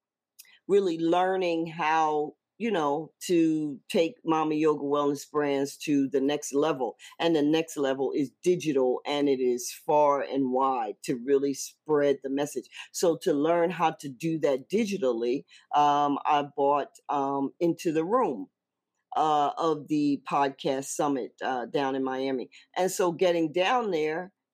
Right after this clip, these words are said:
you know, I've been, we've been, <laughs> we've been, like, really studying, like,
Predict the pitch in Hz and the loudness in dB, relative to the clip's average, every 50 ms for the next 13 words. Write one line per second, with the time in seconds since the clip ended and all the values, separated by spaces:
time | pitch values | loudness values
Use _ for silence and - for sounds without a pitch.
0 | _ - - 269 269 254 247 254 254 233 - 165 208 202 196 214 214 214 214 - | _ -6 -4 -2 0 2 2 2 0 2 0 0 0 2 2 0 0 0 -2 -6
1 | _ - 233 220 - - 190 185 220 254 277 240 214 262 247 240 240 220 190 175 | _ -16 -18 -16 -12 -10 -6 -2 0 0 0 0 2 0 0 0 0 -4 -8 -10
2 | _ _ _ - - - - - 151 - _ _ _ _ - - _ _ - 196 | _ _ _ -16 -14 -14 -14 -14 -20 -20 _ _ _ _ -20 -20 _ _ -4 0
3 | 262 285 294 233 190 202 233 226 214 214 202 170 - _ - 185 185 185 180 165 | 0 0 0 0 0 0 0 2 2 -2 -4 -8 -12 _ -4 0 2 2 2 0
4 | 147 156 160 175 190 196 202 202 196 185 - - - - 196 185 190 202 208 175 | -4 -4 0 2 2 2 2 0 -4 -6 -8 -10 -4 -2 0 0 0 0 -2 -2
5 | 170 147 139 135 135 143 147 143 _ _ _ _ _ _ _ - 170 170 170 170 | -2 -2 0 -2 -4 -6 -8 -12 _ _ _ _ _ _ _ -4 -2 -2 -2 -2